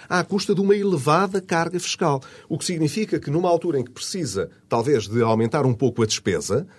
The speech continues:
não tem com que apagar se baixar os impostos. Pelo contrário, como, eh, alguns dos impostos vão até gerar menor receita, na medida em que o ano que temos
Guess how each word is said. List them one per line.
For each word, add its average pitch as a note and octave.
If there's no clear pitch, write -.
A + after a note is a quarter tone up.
não D#3
tem E3
com C#3+
que B2+
apagar A#2
se -
baixar C3
os A#2+
impostos. C3+
Pelo C#3+
contrário, D3+
como, B2
eh, G#2
alguns A#2+
dos C3
impostos G#2
vão B2
até A2+
gerar E2+
menor G#2
receita, -
na F2+
medida F2
em F2
que F#2+
o F2
ano G2
que -
temos E2+